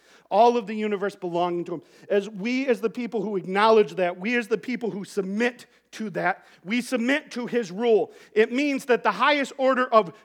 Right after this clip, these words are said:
government or the highest order of rule in our life is Jesus Christ. We obey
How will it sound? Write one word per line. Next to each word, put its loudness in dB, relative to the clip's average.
government 4
or -2
the 0
highest 2
order 4
of 0
rule 2
in 0
our 2
life 4
is -4
Jesus -4
Christ. -2
We -8
obey -2